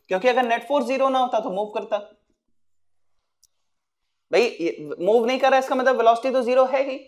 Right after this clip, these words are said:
और परमानेंट रुका हुआ इसका मतलब फोर्स भी इस पर ज़ीरो है, ठीक है ना। इस चीज को बहुत अच्छे से समझे, मतलब हम ये कह सकते हैं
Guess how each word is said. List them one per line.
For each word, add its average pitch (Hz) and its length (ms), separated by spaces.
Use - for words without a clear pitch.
और 190 120
परमानेंट 254 520
रुका 240 220
हुआ 262 200
इसका 254 180
मतलब 247 240
फोर्स 233 320
भी 269 120
इस 262 100
पर 202 180
ज़ीरो 135 240
है, - 100
ठीक 147 120
है 226 60
ना। 302 260
इस 160 120
चीज 185 140
को 202 80
बहुत 208 160
अच्छे 208 180
से 226 60
समझे, 233 340
मतलब 208 280
हम 247 200
ये 269 80
कह 254 140
सकते 214 280
हैं 233 140